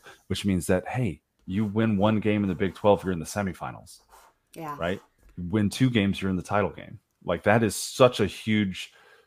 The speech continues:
Speaker 1: such a huge boon to get that double, that double bye versus having to start on Tuesday and win five games in five days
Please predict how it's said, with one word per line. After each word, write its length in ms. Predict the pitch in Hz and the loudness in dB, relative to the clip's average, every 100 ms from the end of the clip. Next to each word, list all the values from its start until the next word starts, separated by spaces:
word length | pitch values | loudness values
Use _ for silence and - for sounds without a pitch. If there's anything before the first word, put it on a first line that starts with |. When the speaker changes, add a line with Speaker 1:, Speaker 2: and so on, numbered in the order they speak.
| _ | _
Speaker 1:
such 360 | - - 156 147 | -12 0 0 0
a 40 | |
huge 320 | 92 120 101 78 | 2 2 2 -2
boon 320 | 104 101 85 | -4 -4 -6
to 100 | 92 | -6
get 180 | 92 - | -4 -2
that 220 | 85 - | -4 -2
double, 340 | 90 98 73 _ _ _ | -2 0 -4 _ _ _
that 180 | 90 82 | -4 0
double 240 | 95 90 | 0 0
bye 360 | 82 90 101 85 | 0 4 4 4
versus 360 | 78 90 92 - | 0 -4 -4 -2
having 300 | 90 90 90 | 0 0 -2
to 60 | |
start 280 | - 95 87 | -2 -2 0
on 180 | 76 76 | -2 -6
Tuesday 760 | - - 139 135 - 71 65 - _ _ _ | -4 2 2 2 -2 -6 -6 -12 _ _ _
and 160 | 92 85 | -6 -4
win 220 | 87 80 | -6 -6
five 500 | - - 101 120 117 | -4 2 4 4 4
games 340 | 101 95 85 | 0 0 -2
in 120 | 82 | -8
five 400 | 76 85 80 76 | -4 -2 -2 -2
days 480 | 76 69 60 - - | -6 -8 -10 -16 -20